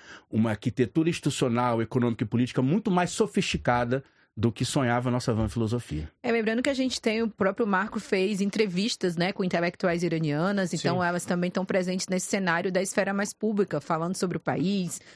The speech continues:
Speaker 2: falando sobre a tecnologia, ciência, política.
Speaker 1: Exatamente.
Speaker 3: Com certeza. E agora estamos ansiosos por esse artigo aí do
Speaker 2: Uhum.
Speaker 3: Marco, né?
Speaker 1: Tá quase, tá
Speaker 3: Vai
Speaker 1: quase.
Speaker 3: publicar no Brasil de Fato quando?
Speaker 1: <laughs>
Speaker 3: Bota,
Speaker 1: Bom, assim
Speaker 3: bota uma data aí, Marco, pra
Speaker 1: assim que
Speaker 3: gente.
Speaker 1: sair, esse é o meu problema,
Speaker 3: <laughs>
Speaker 1: rapaz.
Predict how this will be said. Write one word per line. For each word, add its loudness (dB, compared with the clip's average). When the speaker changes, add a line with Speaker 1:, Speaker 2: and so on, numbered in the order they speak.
Speaker 2:
falando 2
sobre 0
a -2
tecnologia, 0
ciência, 0
política. -2
Speaker 1:
Exatamente. -4
Speaker 3:
Com -4
certeza. -2
E 2
agora 2
estamos 2
ansiosos 0
por -2
esse 0
artigo 0
aí 4
do 0
Speaker 2:
Uhum. 0
Speaker 3:
Marco, 0
né? 0
Speaker 1:
Tá 0
quase, 2
tá 4
Speaker 3:
Vai -2
Speaker 1:
quase. 4
Speaker 3:
publicar 2
no -2
Brasil 2
de -8
Fato 0
quando? 0
Speaker 1:
<laughs> -4
Speaker 3:
Bota, 4
Speaker 1:
Bom, 0
assim 2
Speaker 3:
bota 2
uma 2
data 2
aí, 0
Marco, 2
pra 0
Speaker 1:
assim 4
que 4
Speaker 3:
gente. -2
Speaker 1:
sair, 2
esse 2
é 4
o 4
meu 2
problema, 2
Speaker 3:
<laughs> -
Speaker 1:
rapaz. 2